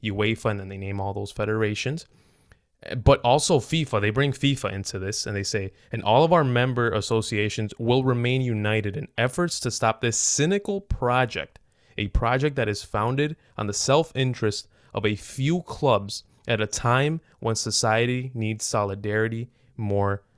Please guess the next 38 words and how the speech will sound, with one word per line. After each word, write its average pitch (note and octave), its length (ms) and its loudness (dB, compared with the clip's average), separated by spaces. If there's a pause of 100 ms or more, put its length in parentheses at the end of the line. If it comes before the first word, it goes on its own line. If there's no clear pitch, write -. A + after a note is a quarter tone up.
(120)
than G2+ 280 -4
ever." F#2 340 -8 (340)
Uh, G2+ 240 4 (140)
I'm A2+ 160 0
gonna A2+ 260 2 (140)
skim A#2 440 0
through B2 540 2 (180)
right A#2 240 2
here, C3+ 300 2
and A2+ 280 2
then, G#2+ 260 2
um, G2+ 440 -2 (1080)
and A#2+ 100 2
then A#2 140 6
it, A#2 180 2
it A2+ 160 -6
basically A#2 460 0
ends G#2+ 160 0
with, G#2 240 -2
with G#2 140 -6
this. G#2 200 -2
It G2 80 -14
says, G#2 180 -2
"The, G#2+ 180 0
this C3 240 2
persistent C3 560 0
self-interest C#3+ 800 0
of A2+ 120 0
a G#2+ 120 2
few B2 500 0 (140)
has A2+ 140 0
been G#2+ 140 0
going A2 300 2
on G#2+ 160 0
for G2+ 120 -8
far G#2+ 500 4 (280)
too G#2+ 240 -2
long. F#2+ 400 -2